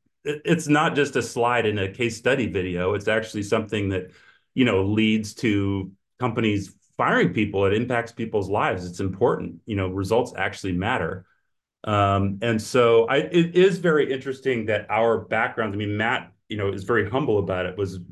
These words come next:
doing freelance work for the biggest agencies in Seattle on the biggest projects. He's very sought after, and he built a great network. And I worked internally and saw what that was like, you know, working,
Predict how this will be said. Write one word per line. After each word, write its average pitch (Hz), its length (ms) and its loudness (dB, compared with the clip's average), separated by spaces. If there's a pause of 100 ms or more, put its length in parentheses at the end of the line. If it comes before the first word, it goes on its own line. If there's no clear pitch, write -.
(120)
doing 110 360 2
freelance 113 460 -2
work 101 220 -6
for 98 180 0
the 90 100 -4
biggest 101 320 -2
agencies 92 460 -6
in 90 80 -8
Seattle 95 340 -2
on 87 80 -2
the 85 60 -2
biggest 90 340 -4
projects. 104 480 -2
He's 87 180 -10
very 101 340 -2
sought 107 340 0
after, 85 460 -8 (260)
and 98 80 -4
he 123 100 0
built 120 280 2
a 95 60 -2
great 98 440 -2
network. 90 480 -6 (480)
And 101 100 -2
I 107 80 0
worked 113 320 2
internally 104 600 0
and 87 120 -4
saw 104 240 0
what 98 280 -4
that 110 260 0
was 95 220 -6
like, 87 320 -4
you 104 80 -4
know, 95 80 0
working, 95 640 -4